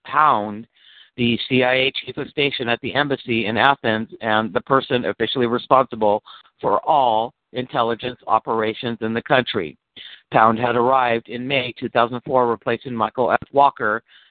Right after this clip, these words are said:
the agency's former deputy director of the Paramilitary Special Activities Division, as chief of station in Athens, describing himself as a small town boy from Indiana who set off to see the world.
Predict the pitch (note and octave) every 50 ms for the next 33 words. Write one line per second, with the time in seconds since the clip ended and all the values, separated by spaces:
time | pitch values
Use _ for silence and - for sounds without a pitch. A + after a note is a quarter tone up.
0 | _ - C#3+ B2+ B2 B2 A2+ C#3 C#3 - D3 C#3+ C3+ - - - B2 B2 C3 C3
1 | C3 A#2 B2 A2+ - - B2+ A#2+ B2+ B2 C#3 B2+ C3 C3+ B2+ - - C3 A#2+ A#2+
2 | - G#2 G#2+ G2 A2 - - A#2 G#2+ A2+ A#2 A#2+ A#2+ A#2+ B2+ B2+ - - C3 B2+
3 | C3 B2+ - _ - A2 G#2 - C3 A2 A2+ - - B2+ A2 A2 A2+ - G#2+ G#2
4 | - - - C3 G#2 C3 C3 A#2 - G#2 F#2 F2+ G2+ - - - - - - -
5 | - B2 B2 B2 - - - - F3 C#3+ B2 A2+ - - - A#2 A2+ G#2+ - C3
6 | B2 A#2 - - G#2 G#2+ G#2+ - A2 A2+ G2+ G#2+ A2 G#2+ _ - F#2+ E2 D2+ D#2+
7 | D#2 _ _ _ _ - _ _ _ _ - A#2 - - - A#2+ A#2 A2+ B2 B2+
8 | B2 C3+ B2 A#2 - - C#3 B2+ A#2+ A#2 - - G2+ A2 G#2+ A#2+ A#2 - - -
9 | A#2 A2 G#2+ A2 - - _ - B2 B2+ B2+ C3 C#3 D3 C#3+ C3 B2 A#2+ A2 -
10 | C3+ A#2+ F#2 A#2+ B2 B2+ C3+ C3+ B2+ B2+ C3+ C#3+ C#3+ C#3+ D3 C#3+ A2 G2+ G#2 A2+
11 | _ _ _ - - - - - - _ - F3 D#3 C#3+ C#3 - - E3 D3 C#3+
12 | D3+ D3+ C#3+ - - - - _ _ _ - D#3+ C#3+ - - A2 G#2 G#2 A2 G#2+
13 | A#2 A#2 A2+ A2 A#2 A2 G2+ F2+ D#2+ D#2 D#2+